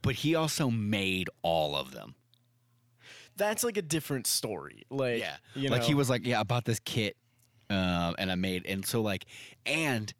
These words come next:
Speaker 1: and not only did he make all the candles, right? Everybody's candle that he made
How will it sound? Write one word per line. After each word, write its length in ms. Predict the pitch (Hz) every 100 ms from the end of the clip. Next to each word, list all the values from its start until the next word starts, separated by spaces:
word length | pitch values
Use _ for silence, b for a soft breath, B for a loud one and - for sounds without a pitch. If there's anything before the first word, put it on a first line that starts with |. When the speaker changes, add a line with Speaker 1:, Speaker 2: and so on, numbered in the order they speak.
| _
Speaker 1:
and 320 | 135 151 127 107
not 200 | 120 127
only 180 | 131
did 140 | 117 107
he 80 | 104
make 260 | 107 117
all 140 | 107 92
the 100 | 87
candles, 480 | 90 78 76 82
right? 320 | 92 92 104 - B B B B B
Everybody's 720 | 123 127 135 139 117 113 110
candle 380 | - 110 107 110
that 100 | 107
he 100 | 95 90
made 400 | 87 92 117